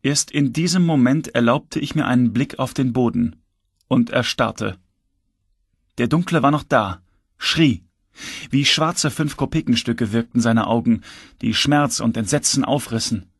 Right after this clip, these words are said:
Er hing unter der Scheibe, hing an den Fingerspitzen, die im Glas steckten. Sein Körper schwankte wie ein Pendel unter den Windstößen hin und her. Die Ärmel des weißen Hemdes waren von Blut getränkt.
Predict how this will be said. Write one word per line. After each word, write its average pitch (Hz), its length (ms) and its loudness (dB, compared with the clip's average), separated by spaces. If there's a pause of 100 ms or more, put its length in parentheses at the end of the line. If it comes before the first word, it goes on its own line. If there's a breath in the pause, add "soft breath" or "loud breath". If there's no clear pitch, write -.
(680)
Er 127 160 2
hing 165 320 0
unter 170 360 -2
der 147 140 0
Scheibe, 113 640 0
hing 185 400 0
an 156 160 0
den 151 120 0
Fingerspitzen, 185 880 -2
die 127 160 -6
im 139 160 2
Glas 143 340 0
steckten. - 600 -6 (520 loud breath)
Sein 120 280 2
Körper 165 340 0
schwankte 139 480 0
wie 147 80 0
ein 127 180 0
Pendel 131 380 2
unter 117 220 0
den 117 200 2
Windstößen 131 560 0
hin 135 140 4
und 123 160 2
her. 117 280 0 (480 loud breath)
Die 123 80 0
Ärmel 175 320 2
des 143 180 -2
weißen 143 300 0
Hemdes 147 420 0
waren 143 220 0
von 135 180 2
Blut 156 300 0
getränkt. 123 520 0